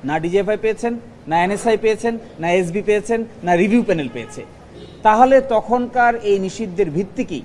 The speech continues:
রিভিউ প্যানেলের এখানে মন্তব্য আছে যে ভিত্তিহীনভাবে তখন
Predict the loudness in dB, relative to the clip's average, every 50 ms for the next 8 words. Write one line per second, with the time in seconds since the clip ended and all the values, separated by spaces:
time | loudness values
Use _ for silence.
0 | -12 -20 -20 -20 -20 -20 -20 -20 -20 -16 -6 -4 -2 0 0 -2 -2 -4 -4 -4
1 | -2 -2 -2 -2 -2 -2 -4 -4 -4 -4 -4 -2 -4 0 0 0 0 0 -2 -4
2 | -4 -4 -4 -10 -20 -20 -20 -14 -6 -4 -2 -2 -2 -2 -2 -2 -4 -4 -4 -8
3 | -2 0 2 4 4 2 2 2 2 2 2 0 -6 -6 -10 -18 -20 -20 -20 -20
4 | -20 -20 -14 -4 -2 -2 0 2 0 -2